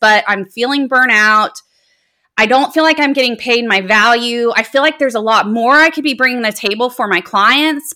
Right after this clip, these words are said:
but I'm too busy to do that." And so he helped me by asking a very simple question, "Who do you like working with and why?" And based on my answer, which was high net wealth executives that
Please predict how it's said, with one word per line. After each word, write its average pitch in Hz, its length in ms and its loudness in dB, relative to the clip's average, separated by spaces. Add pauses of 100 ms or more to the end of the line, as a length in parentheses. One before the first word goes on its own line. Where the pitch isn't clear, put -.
(100)
but 233 180 -2
I'm 226 140 0
too 294 240 -2
busy 240 500 -4
to 233 100 -2
do 190 280 -8
that." 330 400 0 (680)
And 277 180 0
so 294 200 2
he 311 340 -2
helped 349 480 -2
me 285 560 0 (680)
by 277 220 2
asking 285 480 0
a 208 60 -6
very 311 420 -2
simple 247 300 -6
question, 190 720 -4 (600)
"Who 311 200 2
do 392 80 0
you 349 220 0
like 247 280 2
working 254 360 -2
with 196 180 0
and 196 140 -4
why?" 226 380 0 (760)
And 247 420 2
based 285 320 2
on 359 100 4
my 277 120 2 (180)
answer, 302 320 0
which 233 220 -2
was 226 180 -2
high 247 300 0
net 285 260 2
wealth 233 300 2
executives 262 880 0
that 220 500 4